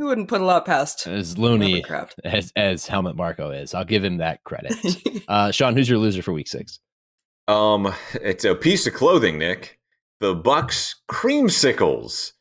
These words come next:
Speaker 3: They brought back the creamsicle jerseys for the first time since two thousand and twelve. They tweaked the color a little bit. I used to hate those jerseys 'cause they, I, I don't, they look terrible. The way they were shiny and they were almost, like, yellow, they weren't even creamsicle.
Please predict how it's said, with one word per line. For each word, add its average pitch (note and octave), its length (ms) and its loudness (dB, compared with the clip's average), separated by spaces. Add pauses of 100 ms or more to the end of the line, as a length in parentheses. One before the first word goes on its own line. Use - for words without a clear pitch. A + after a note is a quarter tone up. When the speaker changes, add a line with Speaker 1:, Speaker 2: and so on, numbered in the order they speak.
(460)
Speaker 3:
They G2+ 120 6
brought A#2+ 500 2
back B2+ 280 4
the F#2+ 80 -2
creamsicle C3+ 560 0
jerseys A2+ 480 2
for F#2 140 0
the D#2 100 -6
first C3 340 -2
time A#2+ 240 -2
since F#2+ 280 -10
two A#2 160 -2
thousand A2 400 0
and F2+ 100 -6
twelve. G2 340 2
They A2 140 4
tweaked G#3+ 420 -4
the G3 80 -4
color D3+ 360 2
a F#2+ 60 4
little D#2 140 0
bit. C2+ 200 -8
I C#3+ 40 -2
used A#3 280 0
to F2+ 60 -4
hate F2+ 240 -2
those G#2 220 -2
jerseys G#2+ 440 -2
'cause F#2+ 180 -4
they, F#2+ 260 2 (720)
I, A2 120 -6
I B2+ 120 -2
don't, A2 120 -2
they B2+ 80 4
look F3 180 2
terrible. C#2+ 500 -4
The F#2 120 -2
way B2+ 140 4
they C#3 120 4
were G#2 160 2
shiny F#2+ 760 -2
and E2+ 140 -6
they E2 80 -4
were E2 120 -4
almost, F2+ 300 -6
like, E2+ 200 -8
yellow, F2 560 2
they F2 100 0
weren't G2+ 160 -4
even D#2+ 160 -8
creamsicle. F2 580 -2